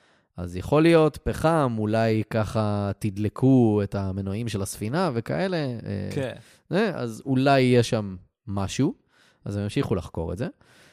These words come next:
Speaker 1: לאחר כמעט שנה של חישובים ותיקונים, הסירה יצאה שוב אל האוקיינוס האטלנטי, והפעם הם מצאו משהו.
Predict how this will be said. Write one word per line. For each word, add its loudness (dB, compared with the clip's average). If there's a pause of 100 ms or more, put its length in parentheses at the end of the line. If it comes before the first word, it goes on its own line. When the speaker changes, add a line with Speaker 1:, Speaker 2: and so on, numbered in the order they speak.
(220)
Speaker 1:
לאחר 2
כמעט 0
שנה 4
של 2
חישובים 4
ותיקונים, 2
הסירה 2
יצאה 0
שוב 4
אל 4
האוקיינוס -2
האטלנטי, -4 (520)
והפעם 4
הם 0
מצאו 0
משהו. 0